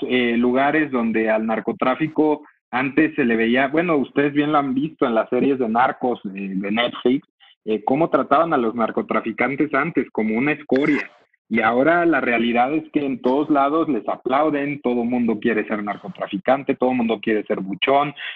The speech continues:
eh, todo mundo quiere, eh, parecerse, todo mundo, eso es muy triste, los narcocorridos, las series, mientras no se frene eso, y mientras no se le haga notar a la gente que está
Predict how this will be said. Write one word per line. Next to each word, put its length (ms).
eh, 420
todo 160
mundo 340
quiere, 560
eh, 460
parecerse, 720
todo 240
mundo, 560
eso 260
es 60
muy 220
triste, 440
los 220
narcocorridos, 800
las 200
series, 400
mientras 360
no 160
se 140
frene 400
eso, 280
y 100
mientras 340
no 160
se 100
le 100
haga 140
notar 320
a 60
la 120
gente 360
que 100
está 360